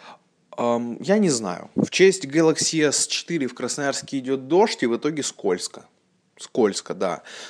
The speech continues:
То есть, вот, п-, представьте, мокрый лед. То есть, вот на льду вода. Супер. Просто супер. Очень скользко ходить по улице.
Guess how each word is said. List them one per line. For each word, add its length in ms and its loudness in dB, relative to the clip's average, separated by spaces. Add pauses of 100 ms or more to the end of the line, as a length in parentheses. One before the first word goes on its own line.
То 80 -12
есть, 160 -8
вот, 160 -6
п-, 100 -8
представьте, 680 0 (220)
мокрый 560 2
лед. 400 -4
То 280 -20
есть, 100 -8
вот 140 -14
на 100 -2
льду 480 -2
вода. 440 -2 (880)
Супер. 440 -6 (320)
Просто 280 0
супер. 360 4 (340)
Очень 340 6
скользко 440 0
ходить 340 -4
по 80 -2
улице. 600 0